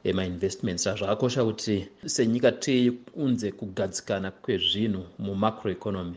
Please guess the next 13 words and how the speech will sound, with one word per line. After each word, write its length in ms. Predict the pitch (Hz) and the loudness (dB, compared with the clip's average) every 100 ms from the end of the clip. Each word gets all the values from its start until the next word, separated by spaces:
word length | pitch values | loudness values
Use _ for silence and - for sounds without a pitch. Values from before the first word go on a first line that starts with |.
| - | -8
Izvo 240 | 120 101 101 | -4 0 0
zvinounza 580 | 87 107 117 113 95 98 | 2 4 4 4 0 2
maincentives 760 | 107 107 - 113 104 95 90 | 2 2 2 2 2 0 -4
anoita 260 | 92 101 101 | -2 0 2
kuti 120 | 95 | 0
vanoda 280 | 95 98 107 | -2 -2 -2
kunge 400 | - 120 113 107 | -2 -2 0 2
vachiisa 400 | 95 - 120 104 | 0 0 -4 -2
mari 200 | 95 107 | -2 -2
muZimbabwe 600 | 107 92 87 95 - 92 | -2 -4 -4 -4 -4 -6
varamba 380 | 92 95 104 104 | -4 -2 0 0
vachiisa 440 | 95 - - - | -2 -4 -4 -2
mari, 320 | 98 95 92 | -2 -4 -6